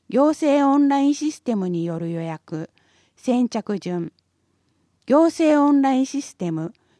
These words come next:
キューアールコードがついています。問い合わせ、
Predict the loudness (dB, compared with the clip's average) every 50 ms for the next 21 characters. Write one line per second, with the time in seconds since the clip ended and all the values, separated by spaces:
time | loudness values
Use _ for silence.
0 | _ _ -2 2 4 4 6 6 6 4 4 2 2 2 2 2 2 2 0 -2
1 | -4 -6 -8 -8 -6 -6 -6 -6 -6 -8 -8 -8 -8 -8 -10 -10 -14 -16 _ _
2 | _ _ _ _ _ _ _ _ _ _ _ _ _ _ _ _ _ -4 -2 0
3 | 0 0 0 0 0 0 -2 -4 -6 -8 -10 -10 -8 -10 -10